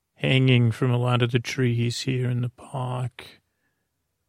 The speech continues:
Uh, those are part of me, and because of that, I can be in touch with them,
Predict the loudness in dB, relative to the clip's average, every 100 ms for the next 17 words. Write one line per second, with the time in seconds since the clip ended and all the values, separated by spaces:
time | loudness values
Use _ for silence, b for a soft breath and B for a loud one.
0 | _ _ -4 0 0 4 6 6 6 6
1 | 4 2 4 6 6 2 -2 -2 -2 -2
2 | -2 -2 0 -2 0 0 2 0 0 -2
3 | -6 -4 -2 0 -2 0 0 2 2 2
4 | 2 0 -2 0 0 0 -2 -2 -2 -2
5 | 0 2 0 -2 -6